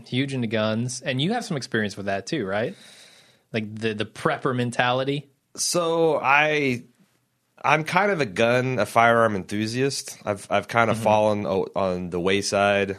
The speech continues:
Speaker 2: um, the last few years because, uh,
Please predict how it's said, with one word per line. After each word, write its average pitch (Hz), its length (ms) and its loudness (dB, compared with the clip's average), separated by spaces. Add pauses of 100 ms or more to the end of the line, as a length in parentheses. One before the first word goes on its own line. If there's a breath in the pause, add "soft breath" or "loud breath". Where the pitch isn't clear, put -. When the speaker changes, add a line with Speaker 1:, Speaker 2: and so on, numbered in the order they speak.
(140)
Speaker 2:
um, 87 640 -6
the 92 100 -4
last 92 300 2
few 95 100 -6
years 92 280 -4
because, 87 800 -6 (100)
uh, 78 360 -8